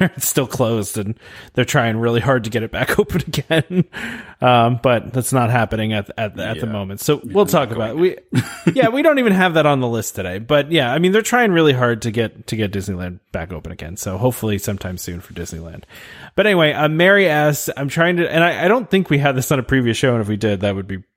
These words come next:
Speaker 1: kind of funny if we answered this twice. Um, <laughs> do you guys remember us having this on a previous
Speaker 2: I,
Speaker 1: show? I don't
Speaker 2: I don't
Speaker 1: think it was.
Speaker 2: remember having this conversation, no.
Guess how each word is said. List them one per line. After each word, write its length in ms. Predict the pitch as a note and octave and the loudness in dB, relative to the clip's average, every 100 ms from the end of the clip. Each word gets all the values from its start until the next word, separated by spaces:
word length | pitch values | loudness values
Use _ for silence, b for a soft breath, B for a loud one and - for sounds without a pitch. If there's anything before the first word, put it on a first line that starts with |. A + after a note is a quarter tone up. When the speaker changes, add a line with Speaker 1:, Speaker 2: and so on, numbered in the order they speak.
| - | -6
Speaker 1:
kind 160 | F#2+ | -6
of 60 | F2 | -4
funny 180 | G2+ F#2 | -6 -6
if 140 | - | -6
we 60 | G2 | -8
answered 240 | F2+ F#2 | -8 -10
this 120 | F2 | -14
twice. 320 | - G2+ F#2 - B B B B | -10 -8 -8 -12 B B B B
Um, 340 | - C3 B2+ B2 | 0 2 2 0
<laughs> 40 | - | 0
do 100 | C#3+ B B B B - B3 F#3+ - | 0 B B B B -12 -10 -8 -2
you 40 | |
guys 200 | F3+ G#3 | 0 2
remember 220 | G3 G#3 G#3+ | 2 4 4
us 180 | G#3 | 2
having 260 | A#3+ G#3 G3+ | 2 0 0
this 140 | A#3+ - | -4 -2
on 100 | G#3 | 0
a 40 | |
previous 360 | G3+ G3+ G3+ G3 | -2 0 0 2
Speaker 2:
I, 20 | |
Speaker 1:
show? 240 | G#3 G#3+ | 2 2
I 80 | D#3 | 2
don't 120 | G#3 | 0
Speaker 2:
I 40 | F3+ | 2
don't 100 | C3+ | 2
Speaker 1:
think 80 | |
it 200 | C#3+ B2+ | 4 4
was. 80 | A#2+ | 2
Speaker 2:
remember 380 | A#2 A2 G#2 G2 - - _ - | 2 2 2 -2 -6 -20 _ -14
having 280 | G2 F2+ E2+ | -10 -8 -8
this 160 | D#2+ | -10
conversation, 640 | - D#2+ D2+ D#2 C#2+ - D2+ | -12 -12 -12 -12 -12 -14 -16
no. 160 | C#2+ | -18